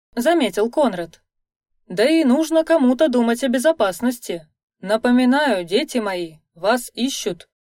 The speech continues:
Разумно, ответил Риоре. Тебе лучше остаться, последить за небом. Оно беспокоит меня больше всего. Старый лорд кивнул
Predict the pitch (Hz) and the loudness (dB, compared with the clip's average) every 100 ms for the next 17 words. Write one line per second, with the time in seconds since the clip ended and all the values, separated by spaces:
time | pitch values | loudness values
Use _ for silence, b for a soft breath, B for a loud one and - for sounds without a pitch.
0 | _ _ _ _ _ _ 185 214 285 311 | _ _ _ _ _ _ -2 0 2 0
1 | 220 175 165 _ _ _ _ _ 269 285 | -2 -6 -14 _ _ _ _ _ -4 -2
2 | 240 180 185 190 262 226 170 160 _ _ | -2 -2 -4 -2 0 0 -2 -8 _ _
3 | _ _ _ _ _ _ - 240 269 370 | _ _ _ _ _ _ -6 -2 2 2
4 | 311 311 294 254 240 - 294 247 - 170 | 0 -2 -2 -2 -4 -2 -2 -2 -8 -12
5 | 156 _ - 214 233 240 262 320 180 180 | -14 _ -2 -2 0 0 2 2 0 -4
6 | 196 240 233 208 - _ _ _ _ - | -2 0 0 -2 -6 _ _ _ _ -2
7 | 220 240 277 247 - 262 254 294 294 - | 2 2 2 0 -2 -6 -2 -2 -2 -2
8 | 262 254 247 214 220 - 240 - 262 220 | 0 0 0 2 0 -2 -8 -6 -4 -4
9 | 165 - _ _ _ _ _ _ _ _ | -6 -10 _ _ _ _ _ _ _ _
10 | _ - 294 339 277 220 254 254 - 180 | _ -4 0 2 4 2 2 0 -6 -6
11 | 175 214 311 | -4 -4 -4